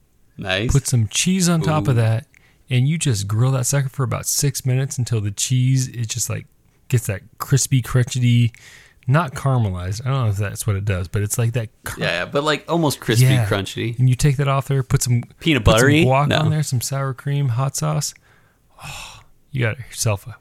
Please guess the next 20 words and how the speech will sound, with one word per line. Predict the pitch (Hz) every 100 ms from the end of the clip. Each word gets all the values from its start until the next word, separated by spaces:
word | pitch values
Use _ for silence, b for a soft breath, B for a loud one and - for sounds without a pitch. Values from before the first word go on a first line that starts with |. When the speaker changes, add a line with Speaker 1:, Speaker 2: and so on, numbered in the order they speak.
| -
Speaker 2:
one | 120
heck | 101 113 135
of | 117
a |
Mako. | 117 107 98 - 92 - B B B B -
And | 113
I'm | 104
sorry | - 127 123 135
to |
interrupt | 139 135 135
the | 143
history, | 131 127 - 104
Speaker 1:
Wow. | 92 110 127 - - -
Speaker 2:
but | 107
I |
just | 107 -
gotta | 120
tell | 117 120 101
you, | 92 - _ _ _ _ -
m-, | 110 104